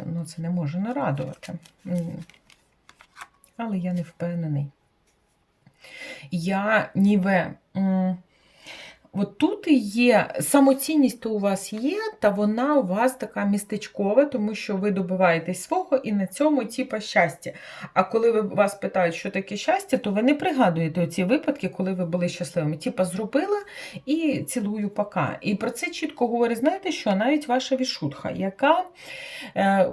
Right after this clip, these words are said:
відповідає за музу натхнення, за творіння, за самовираз, і тут вона говорить, ви то самовиражаєтесь, то десь приховались. То сьогодні зробили, завтра не зробили. Через то вам і спортом займатися важко, да? І займатися своїм здоров'ям.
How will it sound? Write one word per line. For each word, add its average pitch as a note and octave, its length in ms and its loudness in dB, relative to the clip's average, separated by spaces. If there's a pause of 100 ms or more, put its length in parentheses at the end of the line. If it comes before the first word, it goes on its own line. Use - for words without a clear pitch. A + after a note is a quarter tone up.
відповідає A#3 600 8
за G3 160 4
музу G3+ 340 2
натхнення, B3 680 2
за G#3 180 0
творіння, G3 540 2
за F#3 240 4
самовираз, G3+ 840 2
і - 100 0
тут F#4 260 -4
вона C4+ 220 6
говорить, G3+ 520 2 (240)
ви C4+ 180 8
то A#3+ 480 6
самовиражаєтесь, B3 1040 0
то C#4+ 540 6
десь G#3 320 0
приховались. F3+ 760 -2
То - 160 -10
сьогодні A3+ 320 -2
зробили, C4 560 0
завтра G#3 400 2
не G3+ 120 2
зробили. F#3+ 480 2
Через F3 300 -2
то E3+ 160 2
вам F#3+ 220 2
і C4 60 4
спортом F3 540 0
займатися E3+ 680 2
важко, E3 380 -2
да? F#3 140 0
І C#4+ 140 4
займатися G3 640 0
своїм F#3 320 0
здоров'ям. E3 520 2